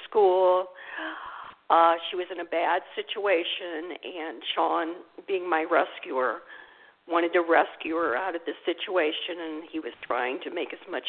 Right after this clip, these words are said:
money as he could to rescue this girl. And,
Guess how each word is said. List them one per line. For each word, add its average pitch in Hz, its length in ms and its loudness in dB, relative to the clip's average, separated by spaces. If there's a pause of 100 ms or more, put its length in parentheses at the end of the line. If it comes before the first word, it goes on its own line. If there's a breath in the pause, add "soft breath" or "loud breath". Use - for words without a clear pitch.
money 180 280 -2
as 180 120 -8
he 202 80 0
could 160 440 0 (220)
to 123 340 -6 (180)
rescue 117 540 -4
this - 240 -12
girl. 139 560 -6
And, - 80 -14